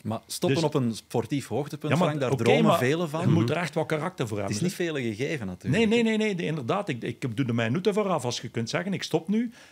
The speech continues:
Speaker 2: En je kunt nog al dat geld verdienen als topper. En je zegt, "Ik stop", want je weet dat je terugvalt op een, op een salaris die toch een stuk minder is, of als je renner bent. Dus daarom, mijn noet af voor dat te doen. Ik zeg, "Ik stop nu, ik, ik stop ermee."
Speaker 3: Mhm.
Speaker 2: Dus wat je er,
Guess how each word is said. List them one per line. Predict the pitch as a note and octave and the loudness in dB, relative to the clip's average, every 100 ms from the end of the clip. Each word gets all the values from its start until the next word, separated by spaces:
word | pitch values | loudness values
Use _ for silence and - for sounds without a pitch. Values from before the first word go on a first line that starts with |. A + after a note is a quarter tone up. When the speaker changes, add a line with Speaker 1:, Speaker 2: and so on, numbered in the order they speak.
| _ | _
Speaker 2:
En | - | -2
je | B2+ | -2
kunt | - C3+ | 0 0
nog | B2 | 2
al | C#3+ | 2
dat | A2+ - | 0 0
geld | C#3+ - | -2 -2
verdienen | F#3+ F#3+ A3+ C4+ - _ _ _ | -4 0 0 -2 -10 _ _ _
als | - - | -10 -2
topper. | F3 F#3 C#4+ - - _ _ _ _ - | -2 -2 -6 -10 -20 _ _ _ _ -8
En | B2+ | -6
je | G#2 | -4
zegt, | - - - | -4 -4 -4
"Ik | D3 | -4
stop", | - A3 A3+ - | 2 2 2 -4
want | A2+ A2 | -8 -6
je | - | -4
weet | A#2+ G3+ | -4 -2
dat | F#3 - | -4 -4
je | A2 - _ _ _ _ _ - | -6 -8 _ _ _ _ _ -6
terugvalt | A2+ F#3 - G3+ E3+ | -2 0 0 0 -2
op | D#3+ | -2
een, | B2 C3 | -4 -4
op | C#3+ B2+ | -6 -6
een | |
salaris | - A2 A2+ E3 G3+ G#3 | -4 -4 -4 -4 -4 -4
die | B2 A2+ | -2 -2
toch | - A#2 | -2 -2
een | A#2 | -4
stuk | - G#3 - | -2 -2 0
minder | C3+ G3+ G#3+ | 0 2 0
is, | A3+ A3 - - _ _ _ | -2 -4 -8 -12 _ _ _
of | - | -12
als | G#2+ - | -10 -8
je | |
renner | G2 D#3 F3 F#2 | -8 -6 -6 -6
bent. | F#2 - _ _ _ - _ _ _ _ | -10 -12 _ _ _ -20 _ _ _ _
Dus | A#2 A#2+ | -2 0
daarom, | A#2+ D3 G3 G#3+ A3 - - | 2 2 2 0 -4 -12 -12
mijn | F#3 C#3 B2+ | -2 0 2
noet | B2+ F3+ | 2 2
af | G#3+ | 0
voor | - D3 | 0 0
dat | D3+ | 0
te | A#2 | 0
doen. | G#2 G3 A3+ A3 | 2 4 2 -2
Ik | - | -4
zeg, | - D#3 - | -2 -2 -4
"Ik | G3 - | -6 -2
stop | E3 - | -2 0
nu, | B2 D#3+ A3+ | 2 4 2
ik, | A3 - | 0 -6
ik | - - | -8 -2
stop | C#3+ C#3+ | -2 0
ermee." | F3 F#3+ | 2 4
Speaker 3:
Mhm. | A#2 | 2
Speaker 2:
Dus | A#2 - | 0 -2
wat | B2 - | -6 -6
je | |
er, | G#2+ | -8